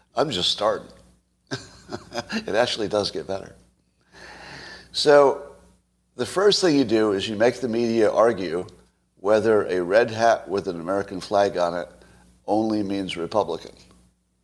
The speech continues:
'Cause it doesn't, but, but they've the, the left has made it mean that to themselves.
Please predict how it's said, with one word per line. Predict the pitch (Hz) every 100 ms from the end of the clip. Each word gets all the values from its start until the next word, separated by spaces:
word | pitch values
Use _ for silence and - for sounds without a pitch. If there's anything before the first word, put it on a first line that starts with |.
| _ _ _ _ _
'Cause | 151 156
it | 143
doesn't, | - 151 - 110 - - _ _ _ _ _ _
but, | 113 117 - - - - - 107
but | 127 -
they've | 120 117 101 - - - - - -
the, | 110 110
the | 92 110
left | 113 139 -
has | 123 107
made | 104 110 151
it | 110
mean | 80 85 76
that | 73 76 - - -
to | 92
themselves. | 78 - 107 98 87 - -